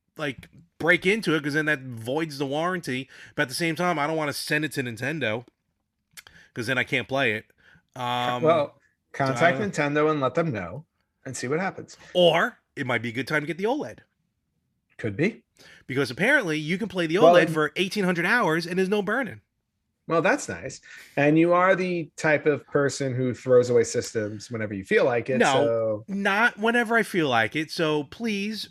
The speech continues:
Speaker 1: re-, uh, rephrase that statement.
Speaker 2: So you like to throw away systems whenever you fancy.
Speaker 1: When they're not, when something's not working, you either fix it or throw it away. I don't have the capability of fixing it.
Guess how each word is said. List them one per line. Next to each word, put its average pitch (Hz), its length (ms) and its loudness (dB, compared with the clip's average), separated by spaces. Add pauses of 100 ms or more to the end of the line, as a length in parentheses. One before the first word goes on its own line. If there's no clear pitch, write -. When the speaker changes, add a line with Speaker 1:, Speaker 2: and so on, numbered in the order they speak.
(140)
Speaker 1:
re-, 165 180 -8
uh, 170 280 0
rephrase 180 640 0
that 147 180 -6
statement. 110 460 -4 (760)
Speaker 2:
So 170 760 8
you 160 720 6 (760)
like 165 600 4
to 170 180 2
throw 151 340 6
away 151 160 6
systems 123 720 -2
whenever 143 680 2
you 127 280 2
fancy. 127 680 -4 (1600)
Speaker 1:
When 349 200 2
they're 320 180 4
not, 233 280 0
when 233 140 4
something's 320 420 2
not 254 180 2
working, 190 480 2
you 160 120 -4
either 139 100 -2
fix 170 340 -2
it 220 120 0
or 208 80 -4
throw 226 200 0
it 226 80 0
away. 233 300 2 (600)
I 127 60 -2
don't 131 80 2
have 147 80 2
the 147 60 -8
capability 175 440 2
of 190 80 2
fixing 202 300 -2
it. - 120 -12